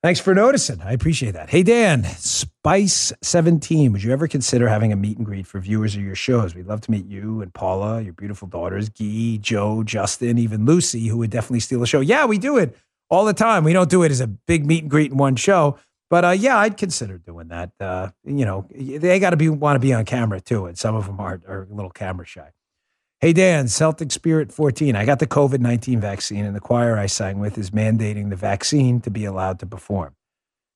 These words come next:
Am I wrong in not going back until the mandate is lifted? No, you're not wrong.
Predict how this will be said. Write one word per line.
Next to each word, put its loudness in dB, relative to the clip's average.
Am 4
I 4
wrong 4
in 2
not 0
going 2
back -2
until -10
the -12
mandate -6
is -14
lifted? -12
No, -12
you're -12
not -8
wrong. -12